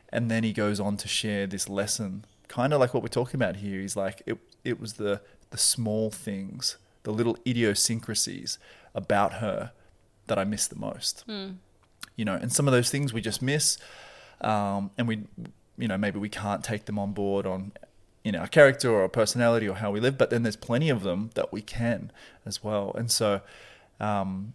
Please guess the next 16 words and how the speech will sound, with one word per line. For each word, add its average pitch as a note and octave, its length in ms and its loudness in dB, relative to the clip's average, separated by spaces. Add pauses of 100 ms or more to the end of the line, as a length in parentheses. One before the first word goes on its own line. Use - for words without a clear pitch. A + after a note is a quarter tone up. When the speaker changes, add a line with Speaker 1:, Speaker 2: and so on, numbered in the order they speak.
(760)
Speaker 1:
that's B2 280 2
where B2 120 8
I G#2+ 100 8
think - 380 -4 (120)
the G2+ 500 0
empowering G#2 760 -2
side G2 500 -2 (480)
of G#2 140 -6
losing B2 340 0
somebody C#3+ 560 0 (460)
can G#2+ 500 -4 (340)
really G2+ 680 -2 (200)
change B2 300 -2
us, - 320 -6 (240)
um, G2 400 -8 (360)
and G2 440 0